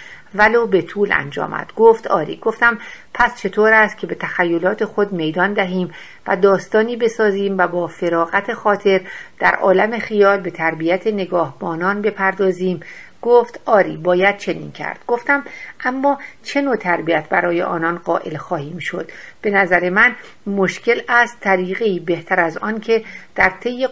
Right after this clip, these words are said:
قرون متمادیه معمول بوده پیدا کنیم و آن تربیت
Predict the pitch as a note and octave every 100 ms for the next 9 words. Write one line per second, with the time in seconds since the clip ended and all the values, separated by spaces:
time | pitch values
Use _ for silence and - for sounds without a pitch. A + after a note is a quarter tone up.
0 | - A3+ A3 A3 A3 G3 F3 F3 E3+ E3
1 | D#3 E3+ E3+ A3+ A3+ - - - F#3+ -
2 | F3+ F3 E3 D#3 F3 G#3+ F#3 D3 E3+ D3+
3 | D#3+ E3 D#3+ - G3 F#3+ F3 E3+ F3 F3+